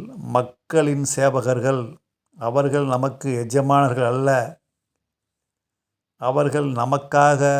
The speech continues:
பணிபுரிவதற்காக அந்த பதவிகளையும் அதிகாரத்தையும் இந்திய ஜனநாயக அரசியல் சட்டம் வழங்கியிருக்கிறது என்று அடிமட்ட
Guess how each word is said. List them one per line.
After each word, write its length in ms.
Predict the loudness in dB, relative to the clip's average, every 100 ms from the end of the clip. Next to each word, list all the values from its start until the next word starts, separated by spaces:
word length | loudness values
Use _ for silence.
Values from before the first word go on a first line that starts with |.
| -2 -8 _ _ -6
பணிபுரிவதற்காக 1000 | -4 -4 -2 0 0 0 -2 0 2 2 0 0 -4 -14 _ _ _ _ _
அந்த 260 | -8 -4 -2 -2 -2 -6 -4
பதவிகளையும் 800 | -2 0 -2 -2 -4 -4 -6 -6 -10 -16 _ _ _ _ _ _ _ _ _ _ _ -4
அதிகாரத்தையும் 960 | -2 0 2 2 2 0 -4 -4 -4 -6 -10 -14 -20 -20 -14 -6
இந்திய 400 | -4 -2 0 2 0 -2
ஜனநாயக 640 | -4 0 2 2 4 2 2 2
அரசியல் 440 | 2 2 0 -2 -2
சட்டம் 320 | -2 -4 0
வழங்கியிருக்கிறது 800 | 0 2 0 -2 -2 -4 0 0 0
என்று 340 | -4 -4 -4 -4 -6 _ _ _ _ _
அடிமட்ட 640 | -6 -2 0 -2 -4 -4 -4